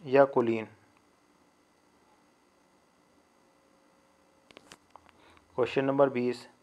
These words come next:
ऋग्वैदिक आर्यों का मुख्य व्यवसाय क्या था? इसका right answer है option सी, पशुपालन।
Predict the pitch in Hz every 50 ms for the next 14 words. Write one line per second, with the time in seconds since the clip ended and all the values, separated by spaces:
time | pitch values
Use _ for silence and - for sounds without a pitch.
0 | - - - - _ _ _ - 123 135 135 139 135 135 131 120 131 131 131 -
1 | 139 123 123 127 143 147 147 - 123 120 123 - - - - - - _ _ -
2 | 139 147 143 - 156 131 131 127 120 - - - 131 120 123 123 139 - - -
3 | _ _ _ _ - - 135 127 123 - - 113 107 110 - - _ _ _ -
4 | - _ _ _ - - - 139 135 123 120 117 123 135 139 143 131 123 120 131
5 | 123 120 127 127 127 - - - _ _ - _ _ - 127 127 117 - 143 135
6 | 123 110 - 135 123 113 - - _ _ _ - 131 - - 151 143 - 117 117
7 | 113 110 104